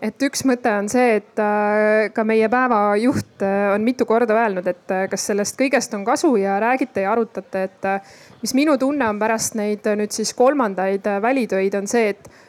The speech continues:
üha rohkem pööratakse rõhku sellele, et, ähm, mis on need lahendused ja kuidas me nendest lahendustest edasi lähme peale selle, et me oleme nendest rääkinud ja nad paberi peale pannud. Nii et siin suur kummardus välitööde nii tänastele korraldajatele kui ka eelmistele korraldajatele.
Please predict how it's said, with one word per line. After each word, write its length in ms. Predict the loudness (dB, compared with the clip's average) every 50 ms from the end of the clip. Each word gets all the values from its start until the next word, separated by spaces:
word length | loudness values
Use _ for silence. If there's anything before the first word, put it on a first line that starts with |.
| _ -4
üha 120 | 0 2
rohkem 360 | 2 2 0 0 -2 -6 -2 0
pööratakse 540 | 2 2 2 2 0 -2 -6 -6 -4 -4 -2
rõhku 260 | -2 -4 -4 -6 -6
sellele, 520 | -2 0 2 2 2 2 0 0 -2 -2 -4
et, 200 | -4 -6 -6 -6
ähm, 260 | -4 -4 -4 -4 -6 -8 -12 -20 -12 -6 -2
mis 140 | -2 0 0
on 100 | -2 -2
need 120 | -2 -2 0
lahendused 480 | 0 0 0 -2 -4 -4 -6 -6 -4
ja 60 | -2
kuidas 220 | -2 0 0 0 0
me 100 | -2 -4
nendest 380 | -4 -6 -6 -6 -8 -6 -4 -2 0
lahendustest 600 | 0 2 0 0 -2 -4 -6 -6 -8 -6 -4 -2
edasi 300 | 0 2 0 0 0 -2
lähme 280 | -4 -4 -4 -4 -6 -4
peale 200 | -4 -4 -2 -2
selle, 240 | 0 2 2 0
et 100 | 0 -2
me 80 | -4 -6
oleme 160 | -6 -4 -6
nendest 320 | -6 -8 -8 -8 -8 -4 -2
rääkinud 420 | -2 -2 -2 -4 -6 -6 -4 -4
ja 80 | -4 -4
nad 100 | -4 -4
paberi 320 | -2 -2 -2 0 -2 -2 -2
peale 240 | -4 -4 -4 -4 -4
pannud. 320 | -6 -6 -6 -6 -8 -8 -10 -18 -20 -20 -20 -12 -4 -2
Nii 100 | 0 0
et 100 | 0 0
siin 360 | 2 2 4 4 4 2 2 2 2
suur 320 | 2 2 4 4 4 2
kummardus 680 | 2 0 2 2 4 2 2 0 0 -2 -4 -2 -2 -2 0 0
välitööde 640 | 2 2 0 0 0 0 0 0 0 0 0 0 0
nii 120 | -2 -2
tänastele 480 | -2 0 0 0 -2 -2 -4 -4 -2 -2
korraldajatele 800 | 0 0 0 0 0 -2 -2 -2 -4 -4 -4 -4 -2 -2 -2 -2
kui 140 | -2 -2
ka 120 | -2 0 0
eelmistele 500 | 0 0 0 -2 -8 -8 -6 -4 -4 -2
korraldajatele. 760 | 0 0 0 -2 -2 -4 -6 -8 -8 -8 -8 -6 -6 -6